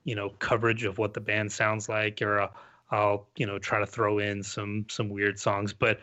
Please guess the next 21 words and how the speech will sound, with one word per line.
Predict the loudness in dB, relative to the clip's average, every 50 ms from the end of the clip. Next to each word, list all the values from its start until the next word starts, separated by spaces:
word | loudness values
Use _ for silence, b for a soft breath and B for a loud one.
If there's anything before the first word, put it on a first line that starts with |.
| B B B B B B _ _ _ -6
I | -6 -6
think | -2 0 2 2 2 2
for | 0 0 2
this, | 6 6 6 6 4 2 0
my | 0 0 0
point | 0 -2 -2 -2 -2
is | 0 0
I | 0 0
just | 0 -2 -4 -4
wanna | -4 -4 -4
hit | -4 -6 -8 -8 -8
people | -8 -10 -6 -2 0 2 2 2 2
with | 4 2 2 2 2
the | -2 0
hits. | 2 2 0 0 -2 -8 -14 B B B B B B B B
Like, | -4 0 2 2
I | 2
want | 4 4 4 2 2
this | 2 2 2 2 2 -2 -6 -14 -16 -18 _ _ -8
to | -6 -6
be | -4 -2 -2 -2 0 0 0 0 0 0 -2 -2